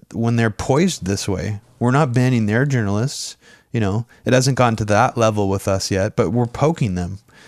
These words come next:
Um, and I think we know it. It's like, I don't know. It just scares me.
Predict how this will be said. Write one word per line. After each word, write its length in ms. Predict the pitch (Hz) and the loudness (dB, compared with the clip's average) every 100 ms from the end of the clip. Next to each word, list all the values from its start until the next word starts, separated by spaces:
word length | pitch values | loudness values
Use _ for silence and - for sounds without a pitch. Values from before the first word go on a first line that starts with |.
| - - | -20 -8
Um, 360 | 110 107 98 90 _ _ _ | -2 0 -2 -8 _ _ _
and 140 | 117 120 | 0 0
I 60 | |
think 260 | - 135 120 | 2 -2 0
we 120 | 117 | 0
know 240 | 110 123 | 2 2
it. 100 | 92 | 0
It's 260 | 64 90 - | 0 -4 0
like, 220 | 110 - - _ _ _ _ _ - - | -2 -2 -16 _ _ _ _ _ -8 -4
I 60 | 107 | 0
don't 120 | 110 | 0
know. 200 | 101 90 - _ _ _ _ _ _ _ - | 0 -2 -10 _ _ _ _ _ _ _ -6
It 140 | 113 104 | -4 -2
just 160 | 104 | -4
scares 360 | - 92 92 90 | -2 -2 -2 -4
me. 260 | 92 92 | -8 -8